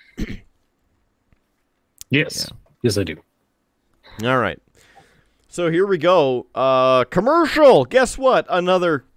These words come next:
Speaker 1: ad. N X T Deadline. Two weeks away, December ninth, and then more commercials, including an L A Knight, yeah,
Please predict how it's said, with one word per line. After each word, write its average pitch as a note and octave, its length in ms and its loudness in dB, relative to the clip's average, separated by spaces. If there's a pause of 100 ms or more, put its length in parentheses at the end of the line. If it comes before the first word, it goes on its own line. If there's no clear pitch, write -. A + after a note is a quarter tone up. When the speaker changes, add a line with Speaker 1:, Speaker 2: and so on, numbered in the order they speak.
Speaker 1:
ad. G#2+ 400 0 (840)
N E3 160 -2
X F#3 180 -6
T E3+ 400 -4 (460)
Deadline. - 960 -4 (200)
Two C4 220 -2
weeks B3 300 -6
away, E3 240 2
December F3+ 360 -8
ninth, C3 600 -6
and B2 240 -10
then B2 240 -4
more A#2+ 320 0
commercials, C#3+ 680 -2
including C3+ 640 -4 (320)
an B2+ 180 -8
L D#3 320 4
A D3 160 4
Knight, C#3+ 460 4 (180)
yeah, F#3 680 4